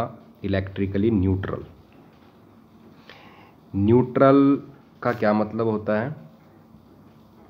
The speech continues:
जिस पर कोई चार्ज ना हो उसे हम कहते हैं न्यूट्रल। या आप ये कह सकते हो जिसमें पॉजिटिव और नेगेटिव चार्ज दोनों ही बिल्कुल बराबर मात्रा में प्रेजेंट हो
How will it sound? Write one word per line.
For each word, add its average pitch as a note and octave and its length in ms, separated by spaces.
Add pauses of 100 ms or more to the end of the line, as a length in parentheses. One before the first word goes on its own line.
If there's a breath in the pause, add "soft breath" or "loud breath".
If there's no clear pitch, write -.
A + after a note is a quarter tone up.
(720 loud breath)
जिस A2+ 340
पर C3 300 (140)
कोई G#2+ 240
चार्ज G2 460
ना F2+ 260
हो G2 220 (100)
उसे F#2 220
हम F2+ 140
कहते D#2+ 320
हैं B2+ 220 (360)
न्यूट्रल। F#2+ 500 (1400 loud breath)
या B2+ 200
आप C3+ 220
ये B2 160
कह A#2 140
सकते G2+ 380
हो G#2+ 120
जिसमें G#2 360 (100)
पॉजिटिव G2+ 640 (400)
और G#2+ 160
नेगेटिव F#2 560
चार्ज F2 380 (100)
दोनों A#2+ 440
ही G2+ 160
बिल्कुल F#2+ 360
बराबर F#2 480
मात्रा F#2 360
में E2 140
प्रेजेंट D#2 480
हो D3 220